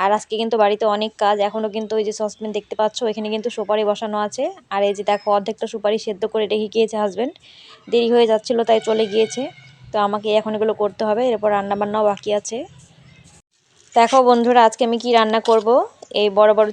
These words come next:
চিংড়ি মাছ, মানে আজকে ঝামেলার উপর ঝামেলা। একদিকে এখানে আমি সুপারি সেদ্ধ করছি, তোমাদেরকে যে বললাম, ওই যে দেখো সেদ্ধ বসিয়ে দিয়েছি, আর এদিকে ধান ঘাটছি এদিকে। তো আমি চিংড়ি মাছগুলো বেছে নিই, পরে কথা বলছি। তো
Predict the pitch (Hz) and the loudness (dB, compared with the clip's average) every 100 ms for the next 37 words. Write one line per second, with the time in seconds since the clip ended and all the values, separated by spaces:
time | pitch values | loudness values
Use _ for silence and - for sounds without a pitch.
0 | 214 220 214 214 208 262 - 226 202 208 | -2 -4 -4 -2 -2 -4 -8 -6 -4 -2
1 | 208 - 214 208 196 214 214 220 233 185 | -2 -4 -4 -4 0 2 2 2 0 -2
2 | 190 196 202 302 - - - - 214 202 | -2 2 2 0 -6 -20 -20 -4 -2 -2
3 | 226 233 226 226 233 226 226 220 214 220 | -2 2 4 2 2 0 0 0 2 2
4 | 220 220 226 226 214 202 226 214 208 208 | 2 -2 -2 0 -2 -2 -4 -2 -2 -2
5 | 214 220 196 208 208 226 202 202 196 196 | -2 -2 0 2 2 0 -2 0 0 -2
6 | - 247 277 202 196 208 208 214 202 208 | -2 -8 -6 -6 -2 -2 -2 -4 -2 -2
7 | 208 233 202 202 190 202 202 208 196 - | -2 0 0 0 -2 -4 -6 -6 -8 -6
8 | 220 202 202 240 302 _ _ 254 240 247 | -6 -4 -4 -4 -6 _ _ -2 -2 -2
9 | 254 247 247 240 233 262 220 - 233 240 | 0 0 2 2 4 4 4 2 -2 -4
10 | 320 214 208 202 233 214 214 - 349 480 | 0 2 2 0 -2 -2 -4 -6 -10 -12
11 | _ _ _ - - _ _ _ _ - | _ _ _ -20 -20 _ _ _ _ -20
12 | _ _ - | _ _ -2